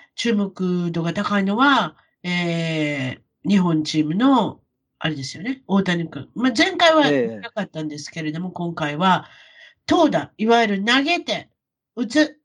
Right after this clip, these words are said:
Speaker 1: ていうので大活躍してるんですけれども、えー、中-、えー、先日も中国相手に大活躍してましたけれど、どれぐらい活躍してたかっていう、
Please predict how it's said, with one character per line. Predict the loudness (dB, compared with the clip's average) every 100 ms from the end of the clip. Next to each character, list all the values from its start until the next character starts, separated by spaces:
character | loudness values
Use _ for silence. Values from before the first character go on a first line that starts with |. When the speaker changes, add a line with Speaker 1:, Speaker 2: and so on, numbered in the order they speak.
| _ _ -10
Speaker 1:
て |
い | -6 -6
う |
の | -6
で | -8 -6
大 | -4 -4
活 | -6 -8 -10
躍 | -12 -14
し | -12
て | -10
る | -8
ん |
で | -10
す | -12 -12
け | -10
れ | -8
ど | -6
も、 | -2 0 0 -2 -12 _ -20 -20 _ 0
え | 2 4 6 4 2 0
ー、 |
中-、 | -2 -2 -2 -6 -8
え | -6 -4
ー、 | -6
先 | -6 -6
日 | -6 -8
も | -10
中 | -6 -6
国 | -6 -2
相 | -2 -2
手 | -2
に | -2
大 | -2 -4
活 | -4 -8 -4
躍 | -2 -2 -8
し | -6
て | -4
ま | -4
し | -6
た | -8
け | -6
れ | -6
ど、 |
ど | -2 2
れ | 4
ぐ | 6
ら | 4
い | 2
活 | 0 -4 -2
躍 | -4 -4
し |
て | -10
た | -8 -8
か | -8
っ |
て | -14 -8
い | -6
う、 | -6